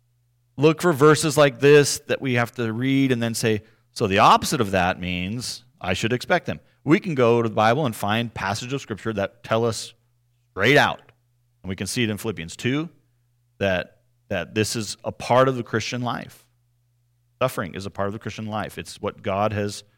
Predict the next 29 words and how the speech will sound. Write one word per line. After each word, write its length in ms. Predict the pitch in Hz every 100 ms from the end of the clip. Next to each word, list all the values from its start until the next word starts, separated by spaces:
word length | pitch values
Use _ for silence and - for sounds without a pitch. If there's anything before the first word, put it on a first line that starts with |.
| _ _ _ _ -
ordained 560 | 107 98 123 139 131
to 60 | 107
be 120 | 113
a 60 | 151
part 220 | 110 90
of 80 | 85
our 120 | 82
lives, 260 | 80 110 117
and 80 |
he's 100 | 127
doing 220 | 107 131 165
it 60 |
for 140 | - 165
a 40 |
reason. 340 | 160 208 101 - _ _ _ _ _ _ _ _ _ _ _ _ _ _ _ _ _ _ _ _ _ _ _
And 140 | 117 127
we 80 |
read 200 | 135 160
last 300 | 123 123 143
week 220 | 135 85 -
from 300 | - 95 92
James 720 | 110 127 120 80 92 - -
that 360 | - 104 90 - _ _ _ _ _ _ _
when 120 | - 101
we 60 |
were 40 | 101
talking 200 | 110 98
about 140 | 80
joy, 480 | 87 101 120 62